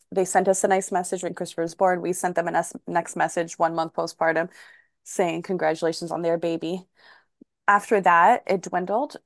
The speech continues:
but everyone else, we still keep in touch. In fact, my best friend, or maid of honor, we got pregnant four months from each other. So her baby was born in April, and we stuck through. We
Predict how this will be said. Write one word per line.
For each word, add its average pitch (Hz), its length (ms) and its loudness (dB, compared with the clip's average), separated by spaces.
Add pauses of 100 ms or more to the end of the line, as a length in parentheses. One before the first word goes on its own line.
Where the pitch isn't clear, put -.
but 190 160 4
everyone 202 360 2
else, 180 380 -2
we 180 100 -4
still 170 300 -4
keep 180 240 -10
in 175 120 -8
touch. - 480 -6
In 185 100 -6
fact, 175 420 -2
my 170 140 -2
best 185 300 0
friend, 156 300 0
or 147 80 -2
maid 151 160 -8
of 156 120 -2
honor, 156 400 -2 (160)
we 185 200 -4
got 196 240 0
pregnant - 340 -6
four 170 180 2
months 165 240 -6
from 143 180 -6
each - 160 -12
other. - 200 -8
So - 200 -8
her 165 160 -6
baby 165 240 -6
was 165 160 -8
born 87 240 -4
in - 100 -14
April, 92 380 -8 (340)
and 170 240 -4
we 185 280 -4
stuck - 500 -2
through. 160 480 -6 (640)
We 190 340 0